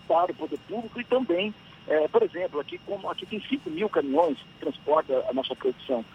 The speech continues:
Então, existe também um trabalho das empresas, é, do Sindicato dos Produtores, na doação de máscaras e, é, todo um amparato pra auxiliar também nossos irmãos caminhoneiros, né, que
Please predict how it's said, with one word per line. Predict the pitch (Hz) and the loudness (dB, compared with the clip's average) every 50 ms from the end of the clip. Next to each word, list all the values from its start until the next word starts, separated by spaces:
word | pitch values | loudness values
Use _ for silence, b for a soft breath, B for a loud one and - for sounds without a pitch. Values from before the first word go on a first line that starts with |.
| B B B B B - | B B B B B 0
Então, | - 175 185 | 2 2 4
existe | 185 165 - 214 202 - | 2 0 -2 -4 -4 0
também | - 196 165 175 | 0 0 0 0
um | 202 | -2
trabalho | 202 - 190 151 131 156 160 165 156 143 | 2 4 4 6 6 6 6 6 6 2
das | 135 151 147 117 | -2 -6 -8 -8
empresas, | 131 120 - - 135 151 175 196 185 170 175 165 - - - B B B B B | -12 -14 -10 -8 -6 -4 -2 -4 -4 -4 -8 -14 -16 -20 -20 B B B B B
é, | - 131 | -10 -10
do | 127 143 | -10 -10
Sindicato | - - 151 139 - - 156 160 - | -10 -8 -8 -4 2 2 2 2 2
dos | - - | -4 -16
Produtores, | - - 143 135 - - - - 156 - 392 381 359 - - - - B B B - - | -10 -8 -8 -8 -8 -10 -4 0 2 4 4 4 2 0 -4 -20 -20 B B B -8 0
na | - 151 143 | 0 2 2
doação | - - 165 156 139 - - - 170 165 | 4 4 4 4 2 0 -8 -8 -8 -8
de | 143 131 | -8 -10
máscaras | 120 113 131 156 175 180 - - - - 143 127 131 127 123 - | -8 -4 0 2 2 2 0 -2 -4 -6 -4 -4 -4 -6 -8 -12
e, | - 143 143 139 135 127 127 - - - - - - - - - | -14 -14 -12 -12 -12 -12 -14 -18 -20 -20 -20 -20 -20 -20 -18 -10
é, | - 135 135 135 127 127 - - | -4 -2 2 2 2 2 2 2
todo | 175 190 185 190 190 180 170 156 147 135 120 - - - - 143 | 2 4 4 4 2 2 2 0 -2 -4 -4 -8 -14 -14 -6 -4
um | 160 | -4
amparato | 170 - - 190 156 135 156 175 185 - - | -2 4 6 6 6 8 6 4 4 2 -2
pra | 202 185 185 190 185 | 0 0 2 2 2
auxiliar | 185 196 - - - 202 180 185 196 | 2 2 0 -2 -6 0 2 2 2
também | - 214 190 147 156 175 208 233 - B B B B - - | 2 -2 -6 -4 -4 -6 -6 -8 -14 B B B B -2 4
nossos | 190 196 196 - | 4 4 4 2
irmãos | - 214 190 165 185 220 | -4 -4 -2 0 -2 -2
caminhoneiros, | - - 220 208 196 156 139 151 190 208 180 | 2 0 2 4 4 2 4 2 0 0 0
né, | 160 175 | 0 0
que | - - | -2 -2